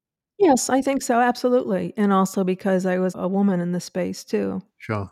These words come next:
Speaker 2: You describe yourself as a no-coiner, meaning that you don't hold any crypto assets yourself. Is this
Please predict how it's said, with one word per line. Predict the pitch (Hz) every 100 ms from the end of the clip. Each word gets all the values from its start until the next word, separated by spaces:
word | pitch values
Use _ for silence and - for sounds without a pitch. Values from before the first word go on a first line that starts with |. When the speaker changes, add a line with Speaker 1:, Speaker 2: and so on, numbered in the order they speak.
| -
Speaker 2:
You | 147 156
describe | 160 - 196 196
yourself | 196 156 170 156
as | 147
a | 143 135
no-coiner, | 139 139 135 131 143 143 131 104 104
meaning | 117 113 113
that | 113 113
you | 123
don't | 120 113
hold | 131 127 120 113
any | 107
crypto | - 85 - 117
assets | 113 - 113 - - - - -
yourself. | 123 - 151 117 104 - -
Is | 147 120
this | 170 160 - -